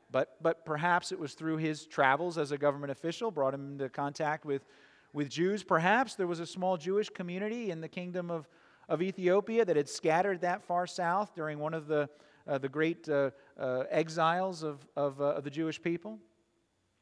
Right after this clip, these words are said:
We don't know. We do know that he was obviously interested enough in learning more about this God and in worshiping this God that he was willing to take a considerable amount of vacation time and spend a considerable amount of money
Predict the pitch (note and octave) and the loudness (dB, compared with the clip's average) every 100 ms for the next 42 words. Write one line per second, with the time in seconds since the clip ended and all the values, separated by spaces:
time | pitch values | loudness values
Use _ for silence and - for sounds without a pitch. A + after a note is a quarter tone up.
0 | _ - G#3 A#3+ D4+ - _ _ _ _ | _ -6 -4 -4 -8 -12 _ _ _ _
1 | _ _ _ _ _ _ - F3 A3+ G#4 | _ _ _ _ _ _ -8 -2 0 2
2 | G#3 D#3 E3+ F3+ E3+ G3 D4 C#4 - F#3 | 4 4 4 2 4 2 2 -2 0 0
3 | G#3 F#3+ F#3+ D#3 D#3+ A#3 D#3+ D#3 E3+ F3 | -2 -8 -8 -6 2 6 6 4 -4 -2
4 | F#3 F3+ D#3+ E3 G#3+ A3+ D#3+ G3 A3+ E3 | -2 -2 -6 -2 4 4 4 2 0 -6
5 | - D3+ D3 D3+ D3+ D3 G3+ C#4+ - D#3 | -2 2 2 0 -6 -4 -4 -4 -6 -8
6 | C#3 B2+ - B2+ C#3+ E3+ E3 D#3 F3+ C4 | -6 -8 -4 -2 0 -2 -2 -4 -2 0
7 | G3+ D3+ D3+ - - _ _ - E3 G#3 | 0 -4 -8 -18 -20 _ _ -12 -2 0
8 | G#3 - F#3 - - E4+ D#4 F#3 E3 D#3+ | 0 -2 -6 -4 -4 0 2 2 2 2
9 | D#3+ C#3+ C#3+ F3+ F#3 - A#2 A2 E2 - | 2 2 2 2 0 -2 -8 -10 -12 -14
10 | C3+ _ _ _ _ _ _ _ _ _ | -18 _ _ _ _ _ _ _ _ _
11 | - E3 - A3+ G3+ - F#3+ - - D#4 | -10 -8 0 2 2 -2 -6 -4 -2 0
12 | E4 F3 E3 D#3+ C#3 D3+ F3+ C#3 G#2 C#3+ | 2 2 2 0 -2 0 -2 -2 -10 -16